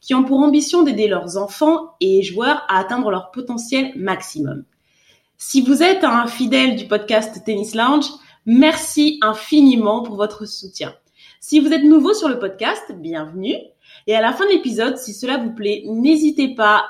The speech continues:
à vous abonner, à partager cet épisode avec un proche, un ami, à laisser des commentaires et cinq étoiles de préférence sur Apple Podcast.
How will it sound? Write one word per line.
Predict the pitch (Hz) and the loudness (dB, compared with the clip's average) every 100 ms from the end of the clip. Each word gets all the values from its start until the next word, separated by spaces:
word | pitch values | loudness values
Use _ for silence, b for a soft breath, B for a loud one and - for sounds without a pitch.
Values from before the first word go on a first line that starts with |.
| - | -4
à | 175 | -4
vous | 165 175 | -6 -8
abonner, | 185 175 165 160 175 - - | -8 -6 -4 -4 -4 -8 -10
à | 170 | -8
partager | 165 214 214 220 214 | -4 -4 -2 -4 -4
cet | 226 220 185 | -8 -10 -14
épisode | - 160 196 202 - | -18 -6 -2 -2 -4
avec | - 156 160 | -8 -8 -10
un | 151 | -10
proche, | 135 - 151 208 - - | -12 -6 -4 -4 -10 -14
un | 170 | -10
ami, | 160 165 247 320 B B B B B - | -6 0 2 2 B B B B B 0
à | 208 214 208 208 | 4 6 6 4
laisser | 226 254 | 2 0
des | 247 | -2
commentaires | 247 214 202 196 202 254 277 | -2 -2 -2 0 0 0 -2
et | 233 208 | 0 -2
cinq | 208 277 302 | -2 -2 -2
étoiles | 262 196 208 | -4 0 0
de | 240 | 0
préférence | 240 220 220 214 233 302 | -4 -8 -6 -4 -2 -2
sur | - 202 | -2 -4
Apple | 208 269 | -2 -4
Podcast. | 262 233 185 190 | -4 -6 -4 -6